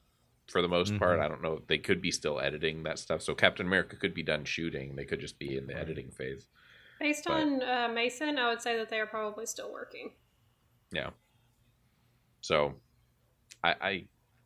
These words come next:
Speaker 1: I don't know if that's gonna, if that's an improvement on things or, or things like, um, what If season two, right? Like, that's all animated. So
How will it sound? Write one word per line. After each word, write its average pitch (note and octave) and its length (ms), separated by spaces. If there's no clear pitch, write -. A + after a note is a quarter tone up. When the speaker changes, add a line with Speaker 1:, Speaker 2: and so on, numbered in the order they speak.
Speaker 1:
I G2 100
don't G2+ 180
know F#2+ 180
if F2+ 140
that's E2 240
gonna, E2+ 500
if F#2 120
that's F#2+ 260
an F2 100
improvement G#2+ 480
on G#2+ 160
things G#2 440
or, D#2+ 160
or F2 220
things F2+ 400
like, F2+ 240
um, F#2 480
what F2+ 200
If F2+ 140
season F#2 340
two, F#2 340
right? D#2+ 240
Like, D#2 180
that's F2+ 200
all F#2+ 140
animated. C#2 520
So D2+ 360